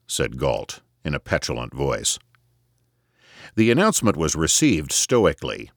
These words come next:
with not the slightest change of countenance anywhere, though that was the lowest price at which the stock had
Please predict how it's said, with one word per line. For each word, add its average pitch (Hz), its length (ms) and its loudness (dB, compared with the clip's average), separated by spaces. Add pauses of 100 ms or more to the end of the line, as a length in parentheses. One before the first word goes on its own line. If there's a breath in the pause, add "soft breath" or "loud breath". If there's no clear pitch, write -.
with 80 220 -4
not 90 200 0
the 90 100 0
slightest 110 580 2
change 90 420 0
of 65 160 -8
countenance 71 600 0
anywhere, 69 600 0 (380 loud breath)
though 80 160 4
that 104 240 2
was 71 220 -4
the 69 120 -4
lowest 82 580 0
price 85 440 0
at 82 140 -2
which - 240 0
the 78 100 -6
stock 92 420 2
had 78 220 0